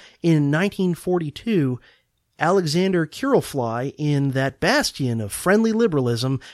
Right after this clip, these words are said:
friendly progressivism, the New Republic magazine, wrote the following, quote, "The natural enemy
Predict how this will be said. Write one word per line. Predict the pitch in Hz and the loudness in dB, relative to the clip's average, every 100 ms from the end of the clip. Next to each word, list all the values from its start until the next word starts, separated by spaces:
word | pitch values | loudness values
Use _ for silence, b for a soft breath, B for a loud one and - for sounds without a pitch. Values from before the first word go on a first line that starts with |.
| _ | _
friendly | 156 180 190 | 0 0 0
progressivism, | 170 202 196 131 123 127 123 | 0 0 0 -2 -2 -2 -2
the | |
New | 113 139 | -2 0
Republic | 165 - 180 185 180 | 0 -2 -6 -6 -4
magazine, | 196 208 127 123 120 | -4 -2 -2 -2 -2
wrote | 127 147 | -2 -4
the | 156 | -6
following, | 185 165 107 104 | -2 -2 -4 -8
quote, | - 147 - - B B - | -4 -4 -6 -16 B B 2
"The | 190 | 4
natural | 196 190 220 226 240 233 - | 6 4 2 -2 0 0 2
enemy | 196 185 147 110 - | 2 4 2 -2 -12